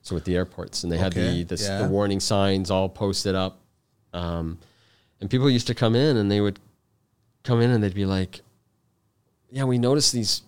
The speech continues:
Speaker 1: warning signs." So I would pull the subdivision file and explain to them, "This is what it is, and it's gonna be a little louder, but it's within reasonable whatever, blah, blah, blah." I said,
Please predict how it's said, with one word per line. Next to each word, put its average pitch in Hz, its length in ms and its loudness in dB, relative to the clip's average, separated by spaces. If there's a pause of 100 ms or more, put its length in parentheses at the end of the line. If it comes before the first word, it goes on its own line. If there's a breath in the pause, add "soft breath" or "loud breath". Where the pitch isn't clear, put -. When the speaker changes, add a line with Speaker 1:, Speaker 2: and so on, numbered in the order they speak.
(160)
Speaker 1:
warning 131 320 2
signs." - 680 -6 (560)
So 107 220 4
I 104 100 6
would 98 140 -2
pull 117 120 -2
the 101 100 -2
subdivision 104 420 0
file 101 260 0
and 101 80 0
explain 101 360 -2
to 104 80 -6
them, 98 200 -2
"This 98 220 -2
is 98 100 -6
what 104 160 0
it 98 100 2
is, 101 380 0
and 98 220 0 (260 loud breath)
it's - 100 -20
gonna 120 120 0
be 107 80 2
a 107 60 2
little 107 220 0
louder, 101 600 4
but 104 120 2
it's 104 200 -4
within 110 520 4
reasonable 110 720 2
whatever, 107 380 4
blah, 101 160 2
blah, 98 160 0
blah." 123 160 0
I 117 80 0
said, 104 260 0